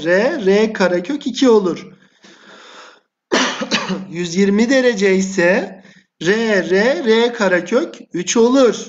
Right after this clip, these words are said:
Tamam mı çocuklar? Şimdi merkezle çember üzerini birleştirmişiz. Buraya dönersek burası R kadardır. Merkezle çember üzerini birleştirirsek burası da R kadardır çocuklar.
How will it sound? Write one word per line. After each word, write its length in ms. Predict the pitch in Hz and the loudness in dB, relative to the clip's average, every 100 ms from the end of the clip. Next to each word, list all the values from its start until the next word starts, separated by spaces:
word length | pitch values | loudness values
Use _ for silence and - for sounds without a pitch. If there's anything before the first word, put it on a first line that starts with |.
| - | -8
Tamam 360 | 160 190 285 | -6 -2 -2
mı 80 | 359 | -2
çocuklar? 720 | - 311 254 - 180 151 - - _ _ _ - _ - | 0 0 -2 -2 -2 -2 -12 -20 _ _ _ -20 _ -8
Şimdi 580 | - 277 269 220 - - - _ | 0 4 4 4 0 -10 -20 _
merkezle 1080 | 160 165 175 - 240 277 240 214 156 - - | -4 -2 -2 0 0 2 0 0 0 -4 -16
çember 440 | - 170 170 196 240 | -8 -4 0 0 0
üzerini 420 | 202 196 196 240 | 2 2 2 -2
birleştirmişiz. 840 | 214 214 214 214 214 220 185 151 | 0 0 0 -2 0 0 -2 -2
Buraya 300 | 175 196 202 | 0 2 4
dönersek 600 | 196 196 208 214 190 - | 2 2 0 0 -4 -4
burası 440 | 170 170 - 262 240 | -4 -4 -2 -4 2
R 280 | 254 262 | 4 4
kadardır. 840 | 262 233 202 180 156 139 - - _ _ _ _ _ - - _ _ - | 0 0 0 0 -2 -8 -12 -18 _ _ _ _ _ -20 -20 _ _ -6
Merkezle 880 | 165 190 190 247 240 208 180 - - | 0 0 0 -2 0 0 0 -2 -12
çember 380 | - 165 185 208 | -6 -2 0 0
üzerini 360 | 220 214 214 202 | 2 0 2 2
birleştirirsek 920 | 202 214 208 196 202 208 233 - 185 | 2 0 0 0 0 0 -2 -2 0
burası 300 | 170 185 190 | 0 0 0
da 140 | 254 | 0
R 220 | 302 294 | 2 -2
kadardır 560 | 294 247 220 190 165 156 | 0 0 2 -2 -4 -8
çocuklar. 680 | - 156 - 151 139 - | -8 -8 -8 -8 -8 -10